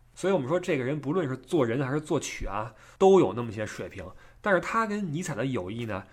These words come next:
却没有走得很长远啊，因为这个人到中年之后吧，加上你这个功成名就啊，你多少会有一些骄纵，有些专横。呃，尼采呢，作为一个哲学家啊，对很多事情有着这种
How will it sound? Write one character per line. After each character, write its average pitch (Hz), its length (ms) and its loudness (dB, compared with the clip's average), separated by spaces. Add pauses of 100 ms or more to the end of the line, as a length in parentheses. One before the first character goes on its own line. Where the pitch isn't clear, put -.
(120)
却 - 200 -2
没 117 140 -4
有 113 160 -4
走 110 160 -12
得 104 100 -4
很 98 260 -12
长 127 360 -4
远 104 120 -2
啊， 98 220 -8 (240)
因 131 140 -2
为 131 100 2
这 123 220 0
个 95 320 -6
人 120 260 -2
到 160 180 6
中 190 180 0
年 180 180 -2
之 190 120 -2
后 147 200 -2
吧， 87 280 -10 (120)
加 156 180 2
上 147 160 0
你 104 120 -10
这 101 120 -8
个 104 100 -6
功 196 200 -2
成 180 140 0
名 151 160 -2
就 180 120 2
啊， 107 220 -2 (380)
你 104 120 -8
多 147 140 0
少 131 140 2
会 117 100 -4
有 117 120 -8
一 95 60 -10
些 123 300 -6
骄 165 260 2
纵， 170 160 -4 (120)
有 98 60 -16
些 98 140 -6
专 170 240 0
横。 156 220 -6 (420)
呃， 135 140 -6
尼 180 160 -2
采 196 300 -4
呢， 156 100 -2
作 165 140 0
为 160 100 4
一 160 60 2
个 151 80 2
哲 147 180 0
学 147 140 2
家 120 120 0
啊， 104 320 -6
对 123 140 -2
很 107 180 -10
多 107 140 -8
事 123 140 -8
情 107 120 -10
有 92 140 -14
着 95 180 -8
这 101 120 -12
种 90 200 -16